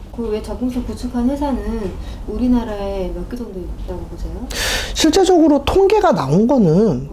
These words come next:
Speaker 2: 이백 개 업체 정도로 제가 알고 있긴 합니다.
Speaker 1: 음.
Speaker 2: 근데 실제적으로 그 통계 수치는 그렇게 뭐 현재 보편화되어 있지는 않고요. 거의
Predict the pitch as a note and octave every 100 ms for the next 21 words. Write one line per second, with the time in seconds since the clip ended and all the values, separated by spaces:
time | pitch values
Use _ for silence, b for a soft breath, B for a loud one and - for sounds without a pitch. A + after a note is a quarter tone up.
0 | - D#3+ E3 C#4+ - D4+ A#3+ - - F#3+
1 | F3 E3+ F3 D3 C#3+ C3+ C3+ D3 C3+ D3
2 | D#3+ A#3+ G#3+ G#3+ E3+ D#3+ - - E3 E3+
3 | E3+ B B B B - C#4 C#4 B3 A#3
4 | A3+ - E3 E3 - F4 E4 D4+ C#4 B3
5 | - C4 F#3+ D#3+ E3+ D#3+ C3 - D3+ D3+
6 | D#3+ D3+ C3+ C3 C3+ C3 - - - B3
7 | B3 A3 - C#3 G3+ G#3+ C3+ C#3 C3+ -
8 | D3 A3 B2 - E3+ C#4 F3+ - - E3+
9 | A3 A3+ G#3+ F3+